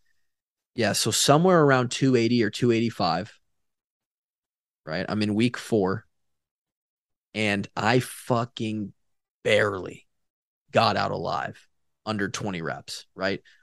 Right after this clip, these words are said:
Whether it was a bad day or I didn't sleep well or it was just, it just so happens to be that in the cycle, that's where, uh, that's where,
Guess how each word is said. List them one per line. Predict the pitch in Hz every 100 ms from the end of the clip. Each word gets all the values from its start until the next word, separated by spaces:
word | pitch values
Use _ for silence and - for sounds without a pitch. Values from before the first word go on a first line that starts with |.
| _
Whether | 120 113
it | 104
was | 101
a | 101
bad | 107 117 139 127
day | 127 127 135 131
or | 98
I |
didn't | 110 127 -
sleep | - 123 135 -
well | 131 127 131 120
or | 92
it | 92 -
was | 104 -
just, | - 120 110 - - _ _ _ _ _ _ _ _ _ _ _ _ _ _ _ _
it | - 65
just | 113 123
so | -
happens | 110 117 113 120
to | 107
be | 110 120
that | 117 -
in | 120
the | 123
cycle, | 107 120 113 117 123
that's | 110 117 113 113 -
where, | 123 117 113 110 110 _ _ _ _ _ _ _ _
uh, | 117 110 107 101 95 107 120 _ _ _ _ _ _ _ _ _ 110
that's | 113 110 -
where, | - 117 113 113 110